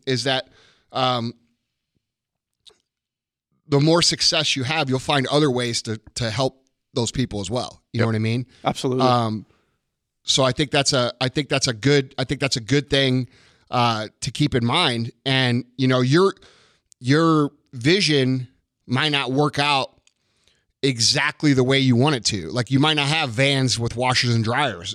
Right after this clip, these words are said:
Speaker 1: You might have, you might have locations with washers and dryers, and then a kitchen, and then meals, and then cots. You might have this whole other vision that comes and takes its place.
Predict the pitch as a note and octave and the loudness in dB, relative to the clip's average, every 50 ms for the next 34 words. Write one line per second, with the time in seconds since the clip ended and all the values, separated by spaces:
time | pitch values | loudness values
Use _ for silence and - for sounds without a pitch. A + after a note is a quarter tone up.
0 | - _ G#2 B2+ C#3 E3 F3+ A#3 A3+ G3+ G3+ F3 D#3+ C#3 - - _ _ _ _ | -14 _ -4 -2 0 0 2 2 2 2 2 2 0 -2 -4 -12 _ _ _ _
1 | _ _ _ _ _ _ _ _ _ C#3 D#3 F3+ A3 A#3 A#3+ G#3 G#3+ F#3 F3 D#3+ | _ _ _ _ _ _ _ _ _ -4 -2 0 0 0 0 0 0 0 0 -2
2 | C#3+ - - _ _ _ _ - D3 D3+ D3 - - F#3+ G#3 A#3+ G#3 - - C3 | -2 -4 -12 _ _ _ _ 0 0 0 0 0 0 0 2 2 2 0 0 -2
3 | A2 G2 F2+ - - - - - - _ _ _ _ C#3 C#3 A#2 B2+ C#3+ D3 C#3+ | -4 -4 -4 -4 -6 -6 -10 -18 -20 _ _ _ _ -2 0 2 2 2 2 2
4 | C3+ - - C3 C3 B2 B2 B2 B2+ A#2+ B2+ B2+ B2 B2 - - C#3+ C#3+ D3+ D3 | 0 0 0 0 2 2 2 2 2 2 2 0 0 0 0 2 2 4 2 2
5 | - - - F#3+ F#3+ - - C#3 A#2+ A2+ A#2+ C3 C#3 C#3 C3+ C#3+ D#3+ F3 D#3+ C#3+ | -2 0 -2 0 0 0 0 -2 -2 0 2 2 4 4 4 4 4 4 4 2
6 | B2+ G#2+ G#2 - C#3+ C3 C3+ C3+ C3 C3+ A#2+ - - - - C3 - - - - | 2 0 0 0 0 2 2 2 0 -2 -4 -8 -8 -6 -4 -4 -4 -4 -2 -4
7 | - - - - - - _ - D3+ E3+ A3 G#3+ G3+ F#3 F#3 E3+ E3+ E3+ E3 D3+ | -4 -4 -6 -14 -20 -20 _ -2 -2 0 2 0 0 0 0 -2 0 -2 -2 -4
8 | - - - _ _ _ _ _ D3+ C#3+ - - G#3+ A3 G#3+ G3+ E3 F#3 G3+ G3 | -6 -12 -20 _ _ _ _ _ -2 -2 0 0 2 2 2 2 0 -2 0 0
9 | F#3 E3+ C#3 C#3 F3+ G3 - D#3 D3+ C3 B2+ C3 - - - D#3+ C#3+ C#3+ C3 B2+ | 0 0 2 2 2 2 2 2 0 0 0 -2 -4 -4 -4 -2 0 0 0 -2
10 | - - D#3+ C#3+ - - - - - - - F#3 F#3+ D#3 C3 A#2+ - - - | -2 -4 -4 -2 -2 -2 -2 -4 -8 -4 -2 0 0 0 0 0 -2 -2 -2